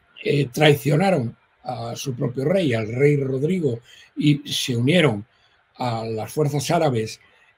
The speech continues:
que estaban prácticamente derrotadas en el tercer día de la batalla y le dieron la vuelta y cambiaron la historia de España.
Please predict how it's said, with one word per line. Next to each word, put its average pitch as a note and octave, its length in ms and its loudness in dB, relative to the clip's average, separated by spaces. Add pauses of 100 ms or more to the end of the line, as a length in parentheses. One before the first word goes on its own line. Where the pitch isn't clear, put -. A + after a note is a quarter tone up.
(120)
que C3+ 160 2
estaban E3+ 420 2
prácticamente D#3+ 680 0
derrotadas B2 640 -4
en A#2 60 -6
el A2+ 120 -6
tercer C3+ 340 -6
día C3 220 0
de A#2 120 -4
la A#2 100 -6
batalla A#2+ 680 -4
y C3 100 -4
le B2 140 -2
dieron C#3+ 320 4
la C3 100 0
vuelta C#3+ 520 -4 (180)
y - 100 -14
cambiaron C3+ 460 0
la A#2 60 -2
historia D3 340 -2
de E3 60 -4
España. E3+ 480 -2